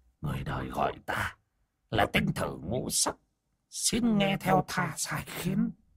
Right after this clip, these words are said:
Chỉ cần giúp ta báo thù, ta nguyện quy thuận." "Ai, tốt, nhưng mà nói miệng thì không được rồi." Tinh thử ngũ sắc nghe hiểu ý của Mã Lân,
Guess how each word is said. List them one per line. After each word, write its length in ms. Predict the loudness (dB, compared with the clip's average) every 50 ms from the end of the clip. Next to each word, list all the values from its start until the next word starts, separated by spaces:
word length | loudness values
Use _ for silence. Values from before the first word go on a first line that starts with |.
| -20 -20 -20 -20 -20 -20 -20 -20 -20 _ _ _ -18 _ 0
Chỉ 180 | 0 0 0 0 0
cần 280 | 0 0 0 -4 -8 -12 _ _ _ _ _
giúp 280 | 0 6 6 6 6 6 4
ta 120 | 2 2 2
báo 280 | 2 2 2 0 0 -4 -6
thù, 260 | -6 -6 -6 -6 -8 _ _ _ _ _ _ _ _
ta 160 | 0 2 4
nguyện 320 | 4 6 4 4 2 0 -4 -8
quy 140 | -2 2 4 4 4 2 0
thuận." 200 | 0 0 0 0 -2 _ _ _ _ _ _ _ _ _ _ _ _ _ _ _ _ _ _ _ _ _ _ _ _ _ _ _ _ _ _ _ _ _ 0
"Ai, 720 | 2 4 4 4 2 0 -2 -4 -6 -6 -8 -8 -8 -10 -12 _ _
tốt, 540 | 8 10 10 10 10 10 8 8 8 6 6 4 0 _ _ _ _ _ 4
nhưng 200 | 6 6 6 6
mà 80 | 2
nói 340 | 2 4 6 6 6 8 8
miệng 420 | 10 10 10 10 8 6 2 -4 -8
thì 120 | -8 -8 -2
không 340 | 2 4 4 6 6 4
được 220 | 4 2 2 0 -4 -6
rồi." 800 | -2 0 2 2 4 2 2 0 0 -2 -4 -8 -10 -12 -14 -16 -20 _ _ _ _ _ _ _ _ _ _ _ _ _ _ _ _ _
Tinh 160 | 10 12 12 12
thử 140 | 10 8
ngũ 180 | 6 6 4 4
sắc 200 | 4 4 4 2 0 -4 -2
nghe 240 | 2 6 8 8 8
hiểu 220 | 8 6 0 0
ý 200 | 0 2 2 2 2
của 100 | 2 2
Mã 200 | 2 4 4 4
Lân, 260 | 6 6 6 6 4